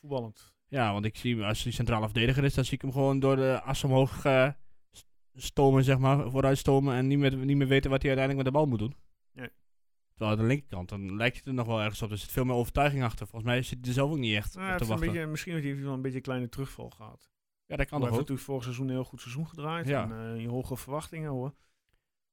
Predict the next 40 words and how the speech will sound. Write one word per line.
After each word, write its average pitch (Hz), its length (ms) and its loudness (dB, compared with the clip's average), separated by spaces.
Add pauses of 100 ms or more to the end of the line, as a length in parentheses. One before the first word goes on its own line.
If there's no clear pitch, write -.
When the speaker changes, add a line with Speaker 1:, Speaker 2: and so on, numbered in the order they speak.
Speaker 2:
Ja, - 100 -4
ik 110 60 0
Speaker 1:
En, 120 60 -2
Speaker 2:
kan 120 100 0
ook 113 60 0
Speaker 1:
eh, 113 60 -6
Speaker 2:
best 139 200 -2
even 127 120 0
een 117 60 -8
stapje - 240 -4
terug. 131 320 -2 (280)
Speaker 1:
ja, 131 160 -12
Speaker 2:
Hè? 113 60 -4
Speaker 1:
nee, 113 140 -4
is 113 120 -8
ook 104 60 -8
niet 123 120 -6
zo 117 80 -6
gek 147 180 -6
toch 113 140 -14
in 120 80 -8
zijn, 117 200 -6
eh, 113 80 -6
die 123 80 -6
jongen, 151 240 -4
vergeet 165 220 -6
niet 160 100 -6
dat 160 100 -8
die 160 100 -6
jongen 156 140 -4
nog 156 120 -4
maar 156 100 -2
net 160 220 -6
achttien - 400 -12
of, 139 120 -10
eh, 147 240 -10
negentien, 156 380 -8
twintig 156 280 -8
is. 123 240 -8
Speaker 2:
Ja. 131 300 4